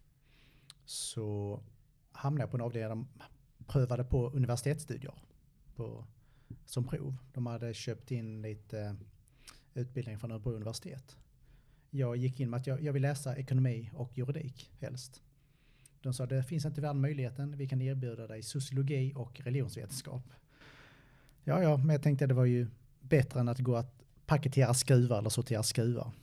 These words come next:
vilket man faktiskt gör i fängelse. Eller snurra skosnören eller paketera skosnören. Så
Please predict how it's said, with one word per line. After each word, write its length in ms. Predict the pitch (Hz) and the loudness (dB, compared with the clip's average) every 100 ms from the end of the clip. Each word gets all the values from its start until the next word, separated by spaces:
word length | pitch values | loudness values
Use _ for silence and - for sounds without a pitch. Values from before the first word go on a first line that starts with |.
| - | -8
vilket 280 | 123 - 113 | -4 -2 -2
man 100 | 110 | 0
faktiskt 340 | 117 - 120 | 0 2 2
gör 160 | - 127 | 2 2
i 40 | |
fängelse. 440 | 127 120 120 - 123 - - | 2 0 0 -4 -8 -8 -8
Eller 180 | 127 110 | -2 2
snurra 320 | - 131 113 | 6 6 6
skosnören 580 | 120 131 110 - 107 101 | 2 4 2 2 -2 -2
eller 120 | 101 | -2
paketera 420 | 113 127 135 151 | -2 2 6 8
skosnören. 600 | 120 - - 131 135 135 - - - - - - - - - | 6 2 -2 -4 -2 -4 -4 -12 -20 -20 -20 -20 -20 -20 -12
Så 520 | - - 131 123 123 | -4 4 6 6 4